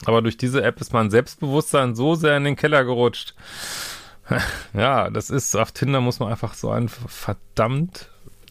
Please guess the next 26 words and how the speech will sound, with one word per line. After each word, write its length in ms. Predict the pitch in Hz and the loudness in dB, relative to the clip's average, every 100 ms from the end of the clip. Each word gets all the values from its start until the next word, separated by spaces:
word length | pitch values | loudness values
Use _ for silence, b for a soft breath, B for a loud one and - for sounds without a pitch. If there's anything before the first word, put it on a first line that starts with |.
| - - | -14 -4
dickes 640 | 143 - 135 131 - - - - | -2 0 0 0 -4 -6 -8 -20
Fell 440 | - 123 123 113 | -4 -2 0 -2
haben. 480 | 101 95 107 117 113 - - - B B B B B B B B B B - - | -2 -2 -2 -2 -4 -12 -20 -20 B B B B B B B B B B -20 -4
Äh, 40 | 117 | 2
auf 480 | 127 131 127 127 - | 4 6 4 2 2
Tinder 200 | 156 147 | 2 2
ist, 120 | - | 4
glaub 160 | 139 131 | 2 2
ich, 120 | 123 | 0
egal, 400 | 131 123 131 120 | 2 4 4 2
wie 60 | |
gut 140 | 117 120 | -2 0
man 120 | 120 | 0
aussieht 520 | 101 117 - 131 - | 2 0 2 -2 0
und 120 | 127 | -4
so 140 | 113 113 | 0 2
weiter, 240 | 117 120 | 4 2
die 140 | 107 98 | 0 2
Art, 260 | 117 - | 2 0
wie 60 | 107 | 0
dort 200 | 113 113 | 0 2
miteinander 300 | 110 107 107 | 2 2 2
umgegangen 400 | 120 117 110 110 | 2 2 2 0
wird, 140 | 107 | -2
ist 100 | 113 | -4
scheiße. 480 | - 101 104 - | -2 0 0 -2